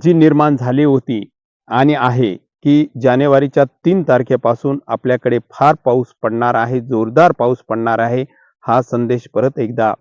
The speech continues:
तुम्ही तो विसरून जावा, कारण आपल्याकडे तो पाऊस पडणार नाही.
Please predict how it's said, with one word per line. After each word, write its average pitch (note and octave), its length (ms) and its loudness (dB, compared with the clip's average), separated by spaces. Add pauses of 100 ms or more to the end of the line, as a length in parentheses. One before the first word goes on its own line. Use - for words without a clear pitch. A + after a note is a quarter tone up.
(840)
तुम्ही A#2+ 360 0 (360)
तो B2 400 2
विसरून C#3+ 380 -2
जावा, C#3 300 4 (260)
कारण B2 260 0
आपल्याकडे A#2 560 -2
तो A2+ 220 -4
पाऊस A2 400 -4 (120)
पडणार G2 360 -4
नाही. F#2 380 -14